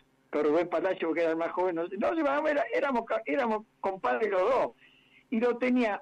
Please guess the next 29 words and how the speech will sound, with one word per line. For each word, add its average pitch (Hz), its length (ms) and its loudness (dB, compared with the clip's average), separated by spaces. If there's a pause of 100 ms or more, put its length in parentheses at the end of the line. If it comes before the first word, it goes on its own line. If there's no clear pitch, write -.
Palacios 277 480 -2
lo 254 100 -6
tenía 233 360 0
agarrado 247 420 0
a 254 40 -2
un 226 100 -6
peruano 233 420 0
de 214 120 2
los 202 160 0
brazos 226 380 -2
atrás, - 340 -2 (460)
y 170 120 -4
yo 285 120 0
le 269 100 2
estaba 226 400 -2
pegando 240 420 0 (200)
<laughs> - 180 -20
de 214 220 0
frente 277 540 0 (260)
con 185 160 0
la 190 140 0
camiseta 208 680 -2
que 175 120 -2
daba 233 240 4
la 180 140 0
filmación. 170 760 -2 (680)
Digo, 254 220 0
"Bueno, 190 320 -2
de 185 60 2